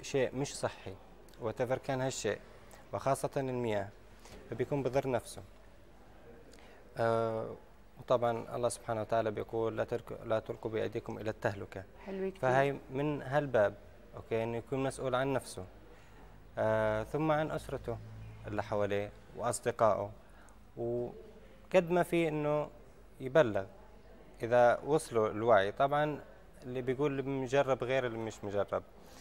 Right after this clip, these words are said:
Speaker 1: فإحنا على أتم الاستعداد على إنه يجرب أي واحد نوعية المياه اللي بيستخدمها وطعمة المياه اللي بيستخدمها وس-، وسهولة شربها.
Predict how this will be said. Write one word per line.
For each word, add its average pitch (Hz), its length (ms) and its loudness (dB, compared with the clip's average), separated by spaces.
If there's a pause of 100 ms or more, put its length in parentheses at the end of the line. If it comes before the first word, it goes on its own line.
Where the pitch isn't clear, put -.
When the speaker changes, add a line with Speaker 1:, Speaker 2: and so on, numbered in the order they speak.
(540)
Speaker 1:
فإحنا 127 1120 6
على 156 140 8
أتم 180 220 4
الاستعداد 117 560 6
على 117 320 8
إنه 120 180 0
يجرب 127 460 4 (360)
أي 151 160 6
واحد 120 340 6 (1000)
نوعية 120 420 4
المياه 131 300 2
اللي 113 100 -6
بيستخدمها 117 680 -4 (500)
وطعمة 123 460 0
المياه 131 240 0
اللي 117 120 -2
بيستخدمها 110 680 -6 (320)
وس-، 123 460 -6
وسهولة 151 580 0
شربها. 104 500 -4